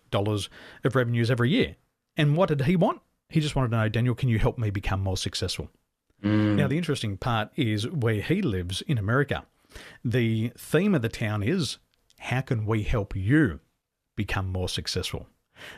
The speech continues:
Speaker 1: They don't care if I'm new on the block. All they wanna know is, "Can you help us get this result?" So it's a level playing field. And, um, I like to walk with the giants.
Speaker 2: Mm.
Speaker 1: I don't feel inferior because what I can do for them,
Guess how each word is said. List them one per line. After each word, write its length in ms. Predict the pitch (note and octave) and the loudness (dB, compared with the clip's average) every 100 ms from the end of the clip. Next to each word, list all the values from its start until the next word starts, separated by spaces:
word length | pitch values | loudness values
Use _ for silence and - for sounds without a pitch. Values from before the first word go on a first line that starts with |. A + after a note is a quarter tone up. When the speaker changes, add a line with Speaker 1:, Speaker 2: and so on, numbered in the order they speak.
| - | -4
Speaker 1:
They 160 | B2+ | -2
don't 300 | F#3 F3 - | 0 -2 -4
care 480 | - A2+ A2+ A#2 B2+ - | -6 -2 0 0 -2 -2
if 220 | - A#2 - | 0 0 0
I'm 200 | A#2+ F#2+ | -2 0
new 180 | F#2+ A2+ | 2 4
on 80 | B2 | 4
the 60 | G#2 | 4
block. 320 | C3 G#3 - _ _ | 2 0 -6 _ _
All 180 | C3 A#2+ | 0 2
they 160 | G#2+ | 0
wanna 160 | A2 G#2+ | -2 -2
know 140 | G2+ | -2
is, 100 | G2+ | -2
"Can 180 | - C3 | -4 -2
you 100 | G#2 | -2
help 240 | - A2 | -2 -2
us 120 | G2+ - | -4 -6
get 160 | F#2 | -6
this 180 | - - | -6 -8
result?" 340 | E2 E2 D2 - _ _ _ - - | -6 -6 -8 -12 _ _ _ -20 -16
So 140 | - B2+ | -2 0
it's 120 | A#2 | 0
a 40 | |
level 360 | A#2 A#2 G2 G#2 - | 0 0 -4 -6 -12
playing 340 | - G#2+ B2+ B2 | -6 -2 -2 0
field. 300 | D#3+ G#3+ - - - - - | 0 0 -2 -10 -20 -20 -2
And, 280 | C3+ C3 B2 | 0 2 2
um, 280 | A#2 A#2+ A#2+ - | 2 0 -2 -2
I 60 | |
like 240 | B2+ D3 - | 0 -2 -2
to 80 | |
walk 220 | A2+ G2 - | -2 -2 -2
with 80 | |
the 80 | - | -4
giants. 480 | F#2+ F2 D2 - - - _ _ | -2 -4 -4 -10 -14 -16 _ _
Speaker 2:
Mm. 180 | A#2+ A2+ | 2 4
Speaker 1:
I 40 | G#2+ | 4
don't 200 | A2 - | 0 -2
feel 240 | A2+ G#2+ - | -2 -2 -2
inferior 520 | A#2 G#2 A3+ D#3 G#2 | -4 -2 -2 0 -2
because 460 | A#2 C3 A2 G#2 - - - - | -2 0 0 -2 -6 -18 -20 -8
what 140 | B2 A2 | -4 0
I 160 | A#2+ | 0
can 240 | - A#2+ G#2 | -2 -4 0
do 160 | G#2+ | 0
for 160 | G#2 F#2+ | 0 -2
them, 400 | G#2 D3 F2+ | 0 0 0